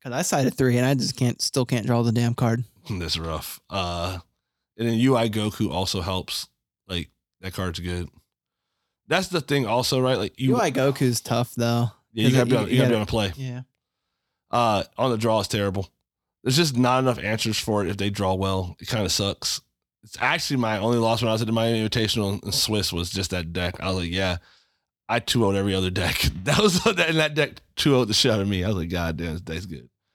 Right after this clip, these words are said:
Speaker 2: So, Sin, that Aggro Sin is strong. Dirty Burst is just the, is the go-to play, I think, at this point.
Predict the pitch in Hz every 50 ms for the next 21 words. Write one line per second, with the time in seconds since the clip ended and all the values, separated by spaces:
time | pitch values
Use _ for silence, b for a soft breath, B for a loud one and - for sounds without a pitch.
0 | _ _ _ _ _ _ _ - - 120 110 98 80 - _ _ _ _ _ _
1 | _ _ - - - 175 185 190 - - 156 170 180 156 - - 143 165 165 170
2 | 165 156 - 175 180 185 185 - - - 135 147 - - - 135 135 151 160 175
3 | 175 156 - _ _ _ _ _ _ _ _ _ _ 107 104 98 110 123 120 113
4 | 123 123 120 123 131 123 113 - - 113 113 92 - - 110 110 113 110 101 113
5 | 117 120 - - 123 123 - 123 120 117 107 104 - - 101 104 90 - 104 -
6 | - 120